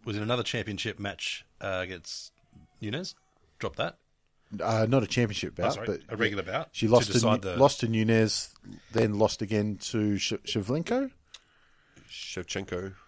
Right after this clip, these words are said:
Speaker 2: Shevchenko?
Speaker 3: Uh,
Speaker 1: G D R.
Speaker 2: And then she
Speaker 3: Yeah.
Speaker 2: lost the, yeah, she's, so she's
Speaker 3: Yeah.
Speaker 2: lost three in a row.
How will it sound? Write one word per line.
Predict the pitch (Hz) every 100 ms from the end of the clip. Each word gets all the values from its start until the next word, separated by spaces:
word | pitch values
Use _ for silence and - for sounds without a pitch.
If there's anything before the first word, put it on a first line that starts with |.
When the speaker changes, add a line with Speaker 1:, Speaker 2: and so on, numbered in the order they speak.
| _
Speaker 2:
Shevchenko? | - 104 139 135 120 120 123
Speaker 3:
Uh, | 123
Speaker 1:
G | 104
D | 98 95
R. | 85 85 82 82 - - _ -
Speaker 2:
And | 110
then | 113 107 107
she | 120
Speaker 3:
Yeah. | 107
Speaker 2:
lost | 113 - -
the, | 107 101 101 -
yeah, | 117
she's, | 101 123 -
so | -
she's | 117
Speaker 3:
Yeah. | 95
Speaker 2:
lost | 160 -
three | 143
in | 110
a |
row. | 98